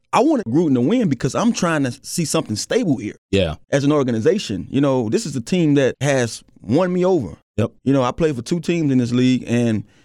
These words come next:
Speaker 1: the Redskins have been my home. That's just home forever. I'm not going anywhere. And I respect the Jets. I appreciate the Jets. I respect all the fans that appreciated my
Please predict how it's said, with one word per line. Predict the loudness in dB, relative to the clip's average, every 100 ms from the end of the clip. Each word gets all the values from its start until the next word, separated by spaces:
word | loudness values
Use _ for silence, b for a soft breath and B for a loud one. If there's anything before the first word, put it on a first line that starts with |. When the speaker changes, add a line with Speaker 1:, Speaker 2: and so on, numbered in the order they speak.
| b
Speaker 1:
the | 0
Redskins | 2 2 0 -2 0
have | 0
been | 0 0 -2 -8 _
my | -2 0
home. | 2 0 0 -2 -4
That's | -2
just | -2 -2
home | 0 0 -2
forever. | -4 0 0 0 -10 _ _ _ _ 0
I'm |
not | 0 2
going | 0 2
anywhere. | 0 -4 -8 -14 -20 -4
And | -2 0 -2 -4 -12 _ -2
I | 0
respect | 2 -2 0 0 0 -2
the | -8
Jets. | 0 0 0 -2
I | -6
appreciate | -2 -4 0 -4 -4
the |
Jets. | -4 -2 -2
I | -2
respect | -4 -4 -4 0
all | -2
the | -2
fans | -2 -2 0 -2
that | -2
appreciated | -2 0 0 2 0 0
my | -2 -4